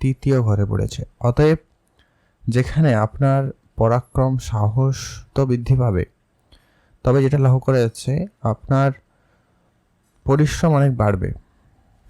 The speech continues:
আপনাকে সমস্ত ক্ষেত্রেই একটু বেশি পরিশ্রম করতে হবে। কোনো রেজাল্ট পেতে, কোনো ফল পেতে আপনাকে অনেক বেশি পরিশ্রম করতে হবে। আর শনিদেব এটাই চাইছেন যে আপনি কতটা পরিশ্রম করতে পারেন।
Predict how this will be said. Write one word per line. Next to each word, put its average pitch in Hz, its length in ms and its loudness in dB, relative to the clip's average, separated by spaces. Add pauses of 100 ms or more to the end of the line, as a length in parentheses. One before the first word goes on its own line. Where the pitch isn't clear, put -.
(160)
আপনাকে 131 380 -2
সমস্ত 131 560 0
ক্ষেত্রেই 127 560 -2 (100)
একটু 120 200 -2
বেশি 117 360 0
পরিশ্রম 123 400 0
করতে 104 280 -4
হবে। - 200 -2 (340)
কোনো 147 200 2
রেজাল্ট 131 460 2
পেতে, 117 240 -2 (120)
কোনো 117 220 2
ফল 123 280 0 (120)
পেতে 117 240 -2
আপনাকে 117 380 -2 (600)
অনেক 131 260 4
বেশি 135 240 0
পরিশ্রম 113 420 2
করতে 101 220 -4
হবে। 107 100 2
আর 117 60 4
শনিদেব 147 400 2
এটাই 135 260 2
চাইছেন 110 500 -2 (320)
যে 110 120 0
আপনি 127 320 2 (800)
কতটা 143 320 0
পরিশ্রম 127 420 0
করতে 120 280 -6
পারেন। - 260 -4